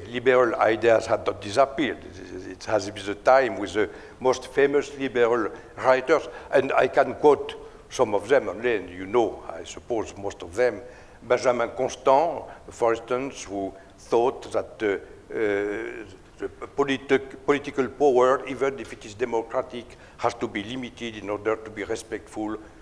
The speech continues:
of individual liberty. I think that the, the best one is Frédéric Bastiat. I will not try to summarize the ideas of Bastiat. I suppose that most of you have read Bastiat,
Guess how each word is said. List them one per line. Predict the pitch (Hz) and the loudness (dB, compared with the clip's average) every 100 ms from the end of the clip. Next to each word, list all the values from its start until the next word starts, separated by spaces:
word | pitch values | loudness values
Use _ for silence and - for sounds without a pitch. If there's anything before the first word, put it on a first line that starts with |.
| - | -10
of | 107 104 123 | -6 -6 -6
individual | 113 120 117 123 113 | -8 -6 -4 -2 0
liberty. | 110 104 117 107 - 82 - - - - - - - | 0 -2 0 0 0 -10 -14 -18 -20 -20 -20 -20 -4
I | - 127 | 0 0
think | 147 151 | 0 0
that | 131 | 0
the, | 117 - - - - - | 0 -10 -16 -20 -18 -8
the | 135 | 0
best | 165 160 - 131 | 4 4 4 2
one | 135 120 | 4 4
is | 110 - - | -2 -10 -12
Frédéric | 135 123 113 107 98 | -4 -2 -2 -2 2
Bastiat. | 95 - - - - - | 2 0 -8 -10 -12 -10
I | - | -4
will | 123 135 | -2 0
not | 135 127 - | 0 0 0
try | 127 127 | 0 0
to | - | -4
summarize | - 127 117 117 120 113 101 95 - - - | -6 -4 -2 2 4 4 0 -8 -12 -18 -16
the | 120 101 104 107 | -14 -10 0 2
ideas | 107 113 113 107 | 2 4 2 2
of | 110 - | -4 0
Bastiat. | 107 - - 123 147 - - - - | 0 0 -4 -2 -2 -4 -12 -12 -4
I | 123 | -2
suppose | 117 123 - 127 120 | -2 -6 0 2 2
that | 98 101 98 | 0 -6 2
most | 127 127 - | 4 4 2
of | 110 - | -6 -6
you | 123 120 | -6 -4
have | 120 104 98 | -2 -4 0
read | 127 117 - | 0 0 -2
Bastiat, | 101 101 - 131 131 | -4 -4 -4 -2 -2